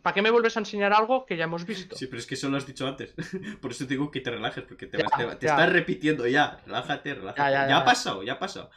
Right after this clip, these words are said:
Speaker 1: A
Speaker 2: ¿Quieres
Speaker 1: ver,
Speaker 2: que lo, quieres que lo,
Speaker 1: pues,
Speaker 2: lo hablamos después de,
Speaker 1: habla,
Speaker 2: lo hablamos después
Speaker 1: coño.
Speaker 2: de grabar? <laughs>
Speaker 1: Sí, a la, a las cinco, vete a la mierda.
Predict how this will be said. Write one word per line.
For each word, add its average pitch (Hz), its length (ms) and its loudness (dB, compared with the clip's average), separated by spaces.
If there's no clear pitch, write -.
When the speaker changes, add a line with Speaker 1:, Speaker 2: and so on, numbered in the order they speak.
Speaker 1:
A - 60 0
Speaker 2:
¿Quieres 277 180 4
Speaker 1:
ver, 302 80 10
Speaker 2:
que 320 60 10
lo, 285 200 8
quieres 240 220 6
que - 100 6
lo, 262 60 10
Speaker 1:
pues, - 300 2
Speaker 2:
lo - 100 0
hablamos 233 340 8
después 277 360 2
de, 247 80 -4
Speaker 1:
habla, 156 220 6
Speaker 2:
lo 135 60 6
hablamos 196 360 4
después 277 220 6
Speaker 1:
coño. 214 180 6
Speaker 2:
de 247 60 6
grabar? 277 460 6
<laughs> 370 640 2
Speaker 1:
Sí, 220 220 2
a 175 160 4
la, 185 220 8
a 196 40 10
las 208 160 6
cinco, 311 320 2
vete 185 180 4
a 339 40 6
la 214 80 6
mierda. 151 420 4